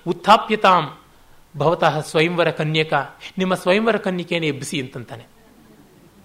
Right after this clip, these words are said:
ಅವನಿಗೆ ಅವಳು ಮತ್ತೆ ಮದುವೆ ಮಾಡ್ಕೊಳ್ತಾಳೆ ಅನ್ನೋದು ಕೋಪ ಬಂದಿರುತ್ತೆ.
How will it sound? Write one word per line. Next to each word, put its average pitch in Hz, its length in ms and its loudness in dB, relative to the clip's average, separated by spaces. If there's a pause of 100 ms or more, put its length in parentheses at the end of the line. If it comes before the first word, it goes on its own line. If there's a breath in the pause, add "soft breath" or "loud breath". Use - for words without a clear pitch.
ಅವನಿಗೆ 165 260 0
ಅವಳು 165 160 4
ಮತ್ತೆ 190 320 2
ಮದುವೆ 196 360 2
ಮಾಡ್ಕೊಳ್ತಾಳೆ 208 580 4
ಅನ್ನೋದು 180 260 -2
ಕೋಪ 170 240 0
ಬಂದಿರುತ್ತೆ. 151 500 -4